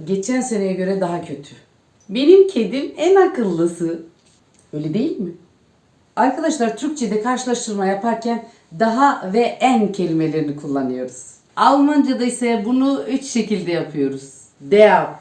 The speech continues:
Positiv, der Komparativ, der Superlativ. Arkadaşlar, pozitif sıfatın yalın hali.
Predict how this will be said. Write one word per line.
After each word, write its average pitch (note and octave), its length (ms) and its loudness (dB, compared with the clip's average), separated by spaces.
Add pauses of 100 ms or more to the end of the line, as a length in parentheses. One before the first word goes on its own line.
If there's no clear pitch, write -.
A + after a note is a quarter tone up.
Positiv, D#4+ 680 2 (360)
der E3 600 2
Komparativ, C4+ 1040 4 (260)
der G#3 500 4
Superlativ. G#3+ 1000 2 (220)
Arkadaşlar, C#4+ 720 2
pozitif C#4 640 -2
sıfatın C#4 760 -2
yalın A#3+ 420 4
hali. C3 320 -2